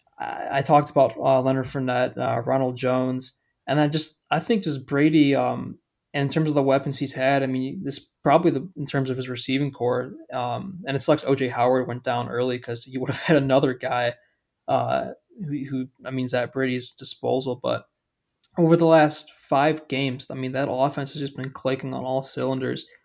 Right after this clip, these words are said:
averaging thirty-six point six points per game, uh, over the last five games, so towards the end of the regular season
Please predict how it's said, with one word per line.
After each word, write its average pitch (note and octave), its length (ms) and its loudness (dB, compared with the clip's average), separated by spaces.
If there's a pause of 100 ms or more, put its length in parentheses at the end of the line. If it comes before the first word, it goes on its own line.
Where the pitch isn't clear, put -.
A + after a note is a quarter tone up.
(260)
averaging C#3+ 340 2
thirty-six E3 640 2
point D3+ 260 0
six C#3+ 220 0
points C#3 280 -2
per C3+ 120 -4
game, C3 600 -6
uh, - 420 -4
over C3+ 160 -2
the C3 80 0
last B2+ 280 -2
five B2+ 240 -2
games, C3 240 -4
so C3+ 80 -4
towards B2+ 220 -8
the C3+ 60 -2
end B2+ 120 -2
of B2 40 -2
the B2+ 80 -2
regular B2 280 -4
season C3 440 -8